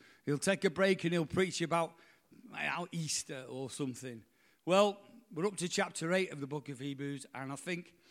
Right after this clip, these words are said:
apart from reading the actual passion story in the Gospels, there is not a more appropriate chapter for the resurrection morning than Hebrews chapter eight. So that's what we're gonna do.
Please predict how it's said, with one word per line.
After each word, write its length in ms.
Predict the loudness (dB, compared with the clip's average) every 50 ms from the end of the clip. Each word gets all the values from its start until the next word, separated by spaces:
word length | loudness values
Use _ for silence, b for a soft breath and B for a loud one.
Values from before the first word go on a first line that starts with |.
| b b b b b b b b b b _ _ _ _ _ _ _ _ _ _ -10 -6
apart 300 | -2 2 2 2 4 4
from 160 | 4 4 6
reading 280 | 6 4 4 2 0
the 60 | 0 -2
actual 320 | -2 -4 -4 -4 -4 -4
passion 600 | -4 -8 -10 -8 -6 -4 -4 -2 0 0 0 0
story 600 | -2 -2 0 0 2 2 4 2 0 0 -2 -4
in 140 | -4 -4 -4
the 80 | -6
Gospels, 560 | -4 -4 -4 -4 -4 -6 -10 -10 -10 -10 -8 -8
there 160 | -6 -4 -4
is 160 | -4 -4 -4
not 300 | -2 0 2 2 0 -2 -4 -6
a 160 | -4 -2 -2
more 260 | 0 0 0 2 0
appropriate 720 | -2 -4 -6 -4 -2 -2 -2 -2 -4 -4 -4 -4 -4 -4 -6
chapter 560 | -8 -8 -8 -8 -8 -8 -8 -6 -6 -6 -8 -10 B B B B B
for 300 | B -4 -2 0 0 0
the 100 | 0 0
resurrection 680 | 0 0 0 0 -2 -4 -4 -6 -8 -6 -4 -4 -2 2
morning 520 | 4 6 6 6 4 2 -2 -4 -8 -8 -10 b b b b b
than 180 | -6 -6 -4
Hebrews 640 | -4 -4 -2 -2 -2 -2 -4 -6 -4 -4 -6 -8 -8 -12 B B B B
chapter 500 | B -4 -2 -2 -4 -4 -6 -6 -2 0
eight. 220 | 0 0 0 -2 -6
So 160 | -10 -10 -10
that's 160 | -10 -10 -12
what 80 | -12 -8
we're 80 | -8
gonna 160 | -6 -4 -4
do. 140 | -4 -4 -4